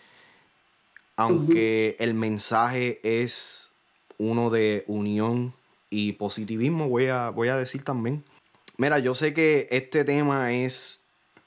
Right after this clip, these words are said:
Speaker 1: sensitivo, pero es importante, eh, importante ver en dónde estamos en el mundo ahora mismo. El nivel de aceptación, y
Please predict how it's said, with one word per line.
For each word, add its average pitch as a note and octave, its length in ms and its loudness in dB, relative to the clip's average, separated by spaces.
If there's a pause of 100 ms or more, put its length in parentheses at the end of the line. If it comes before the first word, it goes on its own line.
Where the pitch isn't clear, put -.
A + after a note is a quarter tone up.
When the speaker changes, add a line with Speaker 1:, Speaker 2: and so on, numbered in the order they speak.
(120)
Speaker 1:
sensitivo, A#2+ 1000 -2 (680)
pero A#2+ 680 4 (680)
es C#3 100 2
importante, D3+ 960 0
eh, A2 540 0 (1160)
importante C3 680 0
ver C#3+ 420 0 (1120)
en B2 340 0
dónde C3+ 320 2
estamos B2+ 640 -2 (240)
en G#2+ 180 -2
el G#2 120 0
mundo A2+ 420 2
ahora G#2 280 0
mismo. F2+ 400 -6 (280)
El G#2 200 0
nivel G#2+ 440 2
de C3+ 500 2 (540)
aceptación, A2+ 1040 -2
y A#2+ 260 0